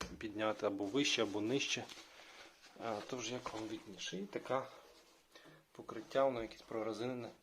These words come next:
не слизьке. А, ну,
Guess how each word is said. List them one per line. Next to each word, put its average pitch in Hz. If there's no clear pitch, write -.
не 120
слизьке. 117
А, 151
ну, 165